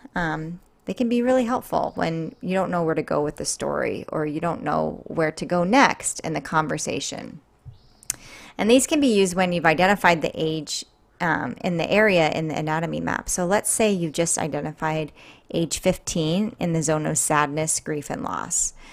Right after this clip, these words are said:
And your client offers you that that's when her mother left home.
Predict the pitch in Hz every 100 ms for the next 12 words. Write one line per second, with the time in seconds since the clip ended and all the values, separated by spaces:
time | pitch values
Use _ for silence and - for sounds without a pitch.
0 | - - _ 165 165 160 202 202 190 170
1 | 170 165 170 151 156 156 85 - - -
2 | - - 208 214 202 190 180 160 151 151
3 | 160 - - - - -